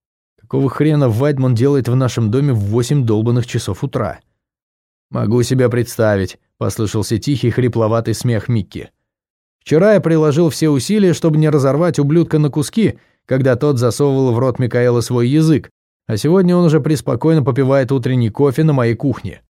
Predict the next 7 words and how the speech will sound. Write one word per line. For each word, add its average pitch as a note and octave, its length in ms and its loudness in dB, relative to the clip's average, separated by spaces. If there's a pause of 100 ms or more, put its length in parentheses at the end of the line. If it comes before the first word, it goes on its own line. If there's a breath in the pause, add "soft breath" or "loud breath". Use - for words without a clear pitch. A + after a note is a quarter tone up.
(260)
У B2 40 -4
него C3+ 220 0
что, E2+ 320 -6
напрочь E3 440 -2
отсутствует D3 560 0
инстинкт C#3 400 0
самосохранения? B2 1000 -2